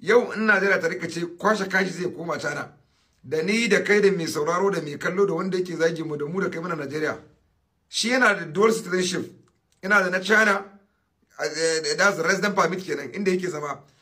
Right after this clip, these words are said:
Kuma yana da citizenship na America, saboda he was born there. Amma da ni da kai, ko ni, raba mu da shi. Da haka, we have to appreciate our leaders. Mun san cewa in one way or the other ba sa daidai.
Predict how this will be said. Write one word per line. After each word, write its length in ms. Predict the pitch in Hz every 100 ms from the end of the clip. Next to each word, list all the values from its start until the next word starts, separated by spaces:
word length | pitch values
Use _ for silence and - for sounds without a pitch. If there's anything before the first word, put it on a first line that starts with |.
| _ _
Kuma 200 | 202 220
yana 260 | 233 202
da 80 | 160 156 -
citizenship 840 | - - - 202 208 233 220 208
na 140 | 190 185
America, 440 | 175 185 175 - - _ -
saboda 320 | 220 208 190
he 80 | 165
was 180 | 165
born 240 | 135 196 196
there. 280 | 175 - - _ _ _ -
Amma 300 | 160 196 233
da 100 | 220
ni 100 | 226
da 100 | 240
kai, 180 | 196 190
ko 120 | 214
ni, 140 | 220
raba 220 | 208 202 180
mu 60 |
da 60 | 175
shi. 260 | - - - _ _ _ _ _ _ _ _ _ -
Da 120 | 233
haka, 180 | 285 240
we 100 | 202
have 160 | -
to 120 | - -
appreciate 420 | 180 190 196 220
our 180 | 156 147
leaders. 400 | 160 160 - - _ _ _
Mun 240 | 147 240
san 180 | - 254
cewa 420 | 247 247 202 202 185
in 100 | 185
one 160 | 226
way 160 | 226 202
or 200 | 180 190
the 60 | 170
other 40 |
ba 140 | 156
sa 120 | 156 127
daidai. 360 | 123 120 120